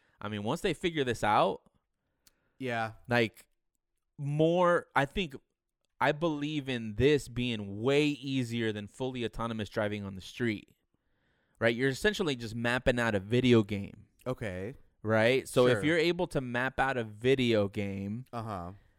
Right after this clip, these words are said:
Speaker 1: on a racetrack,
Speaker 2: Yes.
Speaker 1: like the ghosts laps that you,
Speaker 2: We,
Speaker 1: we
Speaker 2: we
Speaker 1: talked
Speaker 2: talked about
Speaker 1: about
Speaker 2: last week,
Speaker 1: before,
Speaker 2: yes.
Speaker 1: um, you could put someone in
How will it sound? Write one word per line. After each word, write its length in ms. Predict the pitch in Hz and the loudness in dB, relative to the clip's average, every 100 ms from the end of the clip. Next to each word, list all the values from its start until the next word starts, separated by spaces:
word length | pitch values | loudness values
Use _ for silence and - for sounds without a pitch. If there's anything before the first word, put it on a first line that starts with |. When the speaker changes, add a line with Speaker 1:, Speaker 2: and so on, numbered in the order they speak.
| _ - | _ -2
Speaker 1:
on 240 | 123 143 | 2 2
a 120 | 143 | 0
racetrack, 1000 | 120 120 135 143 - - 101 92 113 - - | 0 2 2 2 -2 0 0 0 -6 -10 -14
Speaker 2:
Yes. 720 | 110 90 87 101 - - - _ | -10 -8 -10 -12 -18 -20 -20 _
Speaker 1:
like 300 | 131 123 123 | 0 0 2
the 100 | 160 | 0
ghosts 760 | 123 143 147 139 - - - - _ - | 4 8 8 8 2 -16 -18 -18 _ -8
laps 540 | 123 120 113 - - | 0 2 2 -2 -10
that 300 | - 117 110 120 | 0 2 2 -2
you, 120 | 123 | -2
Speaker 2:
We, 40 | |
Speaker 1:
we 100 | 127 | 0
Speaker 2:
we 60 | 131 | 0
Speaker 1:
talked 120 | 135 131 - | 2 2 2
Speaker 2:
talked 20 | |
about 220 | 123 113 | 2 4
Speaker 1:
about 40 | 110 | 4
Speaker 2:
last 0 | |
week, 60 | 110 - | 0 0
Speaker 1:
before, 460 | 139 135 104 104 | 2 4 4 2
Speaker 2:
yes. 240 | 98 90 - - _ _ 120 | -2 -8 -18 -20 _ _ -2
Speaker 1:
um, 720 | 127 127 120 117 113 110 104 _ _ _ _ _ | 2 4 2 0 -4 -12 -14 _ _ _ _ _
you 320 | 117 135 160 | -2 8 8
could 300 | 156 170 131 | 8 2 2
put 260 | - 151 160 | 4 6 6
someone 540 | - 147 147 143 139 135 | 2 0 2 0 0 -2
in 560 | 131 131 131 123 127 | -2 0 0 -2 -6